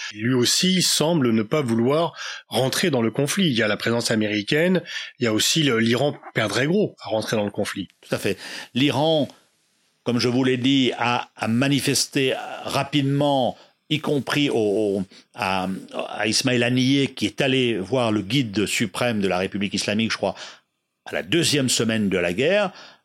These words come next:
Speaker 2: pour lui dire, « Ça n'est pas dans notre intérêt, ni de l'Iran, ni du Hezbollah, d'avoir une guerre totale, euh, contre, contre Israël, parce que, comme vous l'avez dit, l'Iran fait face à des problèmes intérieurs, qui ont été réglés au ter-, au prix d'une répression,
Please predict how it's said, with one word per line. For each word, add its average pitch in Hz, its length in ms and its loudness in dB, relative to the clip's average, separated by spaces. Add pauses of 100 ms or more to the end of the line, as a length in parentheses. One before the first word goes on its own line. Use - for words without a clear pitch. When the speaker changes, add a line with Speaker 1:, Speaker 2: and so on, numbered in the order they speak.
(720)
Speaker 2:
pour 101 140 0
lui 95 120 0
dire, « 156 340 -4
Ça - 200 -2
n'est 117 80 0
pas 135 160 -2
dans 113 120 0
notre 110 280 -2
intérêt, 143 580 -2
ni 123 200 0
de 120 60 0
l'Iran, 120 300 0
ni 113 140 0
du 104 100 0
Hezbollah, 104 540 -2 (180)
d'avoir 107 220 0
une 101 120 0
guerre 104 220 -2
totale, 127 480 -2 (300)
euh, 95 100 -2
contre, 117 460 -4
contre - 260 -8
Israël, 113 420 -2
parce - 220 -4
que, 101 220 -2 (180)
comme 113 160 0
vous 110 140 2
l'avez 107 180 2
dit, 104 180 0
l'Iran 98 320 0
fait 98 140 -4
face 98 240 -4
à 90 60 -2
des 85 80 -4
problèmes 85 260 -2 (240)
intérieurs, 170 720 0 (280)
qui - 100 -4
ont 90 100 0
été 101 380 0
réglés 113 400 0
au 90 160 0
ter-, 107 240 -2
au 98 100 0
prix 113 240 -2
d'une 90 140 -2
répression, 95 580 -2